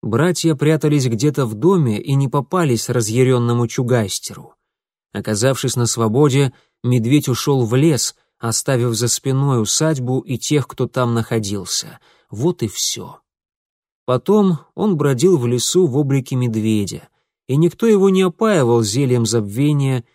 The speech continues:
не лишал памяти. Просто Матвей расщепил свою внутреннюю сущность,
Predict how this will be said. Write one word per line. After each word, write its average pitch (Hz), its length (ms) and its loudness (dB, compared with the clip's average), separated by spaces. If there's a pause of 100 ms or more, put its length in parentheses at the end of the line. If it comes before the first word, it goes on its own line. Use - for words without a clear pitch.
(120)
не 127 140 0
лишал 143 360 0
памяти. 110 680 -4 (400)
Просто 143 440 0
Матвей 147 680 2
расщепил 139 640 0
свою 139 340 0
внутреннюю 139 640 2
сущность, - 800 -6